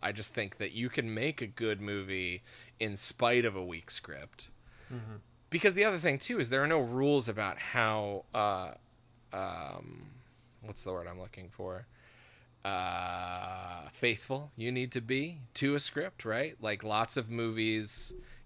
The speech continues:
Speaker 1: get rewritten during production, or
Speaker 2: Yeah,
Speaker 1: things
Speaker 2: yeah.
Speaker 1: just get thrown out. And in this case, just to get back to what we're talking about, I think, yeah, there were a lot of big ideas in play here, and I think that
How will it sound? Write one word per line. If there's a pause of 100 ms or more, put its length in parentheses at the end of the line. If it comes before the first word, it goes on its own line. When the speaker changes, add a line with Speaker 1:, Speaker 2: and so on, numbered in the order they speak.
Speaker 1:
get
rewritten
during
production, (200)
or
Speaker 2:
Yeah, (100)
Speaker 1:
things
Speaker 2:
yeah.
Speaker 1:
just
get
thrown
out.
And (360)
in
this
case,
just
to
get
back
to
what
we're
talking
about, (400)
I
think,
yeah,
there
were
a
lot
of
big
ideas
in
play
here,
and
I
think
that